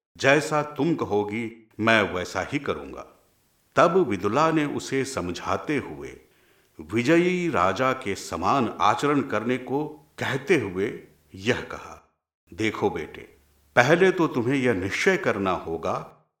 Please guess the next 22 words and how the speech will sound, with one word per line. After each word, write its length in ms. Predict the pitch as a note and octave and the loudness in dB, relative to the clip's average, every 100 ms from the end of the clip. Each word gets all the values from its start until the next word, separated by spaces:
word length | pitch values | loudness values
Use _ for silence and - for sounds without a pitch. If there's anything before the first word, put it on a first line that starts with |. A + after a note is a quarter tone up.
| - | -12
कि 160 | A#2 G2 | -8 -4
अभीष्ट 600 | F#2+ - B2 F#3+ - - - - | -6 0 2 2 -4 -12 -16 -2
कर्म 400 | A2 G#2+ B2+ D#3 - | -2 0 -4 -8 -14
सिद्ध 380 | - - D#3 G#2+ | -18 -6 -4 -2
होगा 480 | G2 - E2+ E2+ G2+ | -6 -4 -8 -2 -2
ही। 240 | E2+ - - _ _ _ _ _ _ _ - | -4 -12 -20 _ _ _ _ _ _ _ -6
यह 240 | A#2 E3+ | -2 2
निश्चय 480 | D3+ B2+ - - A3+ | 2 0 -2 4 4
ही 200 | G#3+ G3 | 4 0
तुम्हारी 520 | - D3+ B2+ C#3+ D3+ - | -2 -2 0 0 -2 0
आधी 300 | F#2+ F#2+ G2+ | 0 0 -2
सफलता 500 | - - F2+ E2+ - | -6 -8 -8 -8 -8
होगी। 560 | C#2 - C2+ - - _ _ _ _ _ - | -10 -10 -14 -18 -20 _ _ _ _ _ -2
किसी 300 | F3+ F3+ G3+ | 0 2 -2
पर्वत 520 | - A2 A#2+ G3+ G#3 F#3 | 0 2 6 6 4 2
के 80 | |
किले 300 | E3+ A#2+ A#2+ | -2 -2 0
में 180 | A#2 G2 | 0 0
जाकर 360 | E2 E2 - D#2+ | 0 -2 -4 -8
रहना 340 | D#2 - F2+ | -8 -8 -6
होगा 580 | F2+ F2 G2 B2 D#3+ - - _ - | -4 -4 -4 -4 -6 -12 -20 _ 0
और 560 | G#2+ G#2+ E3 - - | 4 4 2 -4 -16